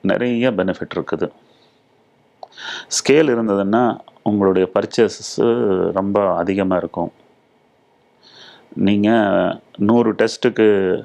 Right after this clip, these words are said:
ரா மெட்டீரியல் வாங்குறதுக்கும், ஆயிரம் டெஸ்ட்டுக்கு ரா மெட்டீரியல் வாங்குறதுக்கும், பத்தாயிரம் டெஸ்ட்டுக்கு ரா மெட்டீரியல் வாங்குறதுக்கும், ஒரு லட்சம் டெஸ்ட் ரா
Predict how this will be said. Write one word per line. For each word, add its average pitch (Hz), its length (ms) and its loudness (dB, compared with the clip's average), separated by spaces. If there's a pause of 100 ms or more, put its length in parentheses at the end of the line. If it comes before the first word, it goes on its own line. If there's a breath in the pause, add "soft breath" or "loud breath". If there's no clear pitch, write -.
(160)
ரா 107 40 0
மெட்டீரியல் 101 460 0
வாங்குறதுக்கும், 92 580 -2
ஆயிரம் 107 420 0
டெஸ்ட்டுக்கு 107 280 -2
ரா 95 380 0
மெட்டீரியல் 95 280 -2
வாங்குறதுக்கும், 92 480 -2
பத்தாயிரம் 101 560 0
டெஸ்ட்டுக்கு 104 420 -4
ரா 95 240 0
மெட்டீரியல் 95 280 -4
வாங்குறதுக்கும், 123 260 2
ஒரு 120 220 2
லட்சம் 139 340 0
டெஸ்ட் 117 300 -2
ரா 107 140 -2